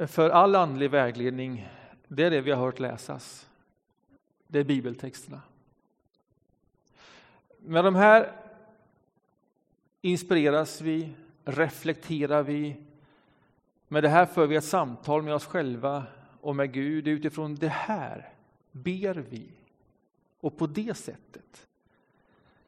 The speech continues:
förenas än mer med Jesus Kristus och hans intressen i den här världen.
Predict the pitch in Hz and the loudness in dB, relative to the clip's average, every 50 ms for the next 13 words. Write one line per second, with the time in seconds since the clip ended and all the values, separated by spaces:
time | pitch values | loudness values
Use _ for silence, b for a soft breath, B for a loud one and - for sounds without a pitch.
0 | _ _ _ _ - - 160 147 151 160 170 165 165 156 151 147 151 151 143 143 | _ _ _ _ -8 -2 0 2 2 4 2 2 4 2 0 0 0 -2 -2 -2
1 | 143 139 139 147 156 156 147 147 139 143 131 127 131 127 - 143 127 - - 131 | -2 -4 -4 -2 -2 -2 -4 -4 -6 -6 -4 -6 -6 -6 -8 -12 -14 -12 -12 -12
2 | 127 - - - 139 131 - - - - - _ _ _ _ _ _ _ _ _ | -12 -14 -14 -16 -18 -18 -18 -18 -20 -20 -20 _ _ _ _ _ _ _ _ _
3 | - 147 117 120 127 139 135 127 - 131 127 123 - 139 131 - - - 139 131 | -4 -4 -4 -4 -4 -8 -8 -8 -10 -12 -12 -10 -12 -12 -12 -12 -14 -14 -14 -14
4 | 127 127 127 - _ _ _ _ _ _ _ _ _ _ _ _ _ _ _ _ | -14 -16 -18 -20 _ _ _ _ _ _ _ _ _ _ _ _ _ _ _ _
5 | _ _ _ _ _ _ _ - 156 143 131 131 123 123 127 127 123 123 117 117 | _ _ _ _ _ _ _ -10 -6 -4 -4 -2 -2 0 -2 -2 -2 -4 -6 -8
6 | 123 - - - - | -8 -10 -12 -18 -18